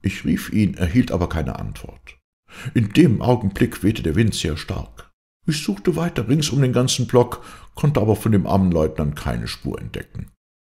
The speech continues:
„Und was vermuten Sie?“, fragte der Doktor gerührt. „Ich denke mir, dass, als Herr Ballard unser Obdach verließ, der Wind ihn in diese Spalte trieb. Und da sein Paletot zugeknöpft war, konnte er nicht schwimmen, um wieder an die Oberfläche zu kommen.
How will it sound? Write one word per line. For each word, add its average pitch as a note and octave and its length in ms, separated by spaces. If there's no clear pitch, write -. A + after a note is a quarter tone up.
„Und F2 300
was E2+ 200
vermuten A2 560
Sie?“, C#2+ 420
fragte - 320
der A2 140
Doktor D#2+ 380
gerührt. A#1+ 420
„Ich A#2+ 200
denke A2+ 280
mir, A2 340
dass, - 400
als - 240
Herr F#2+ 80
Ballard - 420
unser - 240
Obdach - 300
verließ, G#2+ 560
der D#2+ 100
Wind A#2 300
ihn F#2 180
in D#2+ 140
diese D#2+ 240
Spalte - 480
trieb. - 440
Und G2 140
da G#2 60
sein F2+ 240
Paletot D2+ 500
zugeknöpft A2 640
war, D3+ 140
konnte D3 240
er C#3+ 60
nicht D3+ 200
schwimmen, F3 480
um A#2 140
wieder A2+ 160
an B2 80
die B2+ 80
Oberfläche A#2+ 540
zu - 160
kommen. G1+ 420